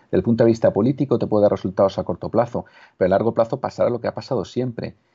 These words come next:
que es cuando ha habido, digamos, cuando se ha apretado mucho a los proveedores en este sentido, han dejado de invertir y tres años después hemos tenido un problema de capacidad. Y de hecho, ahora mismo se está repitiendo el tema. ¿Cuál es el problema de la iata?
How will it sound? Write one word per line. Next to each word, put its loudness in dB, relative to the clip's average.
que 0
es 0
cuando 0
ha 4
habido, 2
digamos, -2
cuando -6
se -2
ha 2
apretado 2
mucho -4
a 2
los -4
proveedores -2
en -6
este -8
sentido, 0
han 0
dejado 2
de -2
invertir 0
y -6
tres -4
años 2
después -2
hemos 0
tenido 2
un -2
problema 2
de 0
capacidad. -2
Y 0
de 6
hecho, 0
ahora 2
mismo -2
se -14
está -4
repitiendo -4
el -6
tema. -16
¿Cuál 4
es -4
el 0
problema -2
de -2
la 2
iata? -2